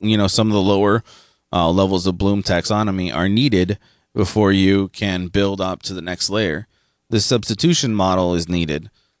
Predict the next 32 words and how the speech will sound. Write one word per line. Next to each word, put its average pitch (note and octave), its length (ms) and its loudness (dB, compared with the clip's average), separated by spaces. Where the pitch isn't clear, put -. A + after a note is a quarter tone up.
to A2 100 -4
get G2 160 -2
yourself A2+ 480 0
and A2 80 0
your G#2+ 80 0
students A2+ 340 0
familiar G2+ 400 0
with G2 120 -2
how G2 240 0
to G2 580 -2
learn A2 480 0
and F#2 200 -4
how F#2+ 120 -2
to F2+ 80 0
plan G#2+ 600 -4
with A#2 220 -4
technology. B2+ 680 -4
But A2+ 240 0
this C3 220 0
isn't B2+ 380 0
the, G#2 240 0
the, D2 480 -8
the F#2 120 -6
stopping F#2 400 -2
point. - 280 -14
We, F2+ 220 -4
we F2+ 100 -2
need F#2+ 160 0
to F2+ 60 0
move F2+ 240 -2
past F2+ 320 -4
this. - 320 -8